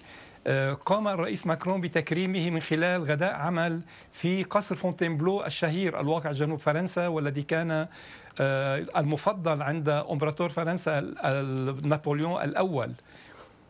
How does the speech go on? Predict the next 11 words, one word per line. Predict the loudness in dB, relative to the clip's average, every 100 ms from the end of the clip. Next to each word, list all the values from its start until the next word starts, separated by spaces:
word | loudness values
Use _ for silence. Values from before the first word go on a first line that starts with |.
| -2 2
آه، | 2 2
هذه | 2 0 0 0
المرة، | 2 0 0 0 0 -2
آه، | -2 -2 0
التكريم | 0 0 0 0 0
سيتم | 2 0 0 -4
في | -2
قصر | -2 0 0
فرساي | 0 0 0 0 0
التاريخي. | -2 -2 0 -2 -2 0
آه، | 0 0 -2